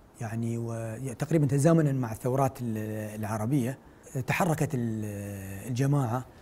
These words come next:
يعني مع الموجة هذه اللي حدثت في بعض دول ال-، العالم العربي، وأصبح هنالك يعني مثل ال-،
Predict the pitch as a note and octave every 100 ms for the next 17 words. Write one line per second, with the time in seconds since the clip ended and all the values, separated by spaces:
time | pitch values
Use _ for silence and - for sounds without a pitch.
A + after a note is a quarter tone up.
0 | - - - - A#2+ B2+ C3 B2+ C3 D#3
1 | C#3 A#2+ A2 B2+ A2+ A#2 - - - -
2 | A#2 B2 A2 C3 - A#2 - A#2 A2+ A2+
3 | A#2 A#2 A#2+ B2 A#2 A2+ G#2+ G#2+ G#2 G#2
4 | G2+ G2 G2 - A#2 B2+ A#2 G#2+ B2 A#2+
5 | C#3 - - - - - - C#3 D3+ -
6 | D3+ D3 D3+ D3+ - B2+ B2+ B2 C3 -
7 | C3+ B2 A#2+ A2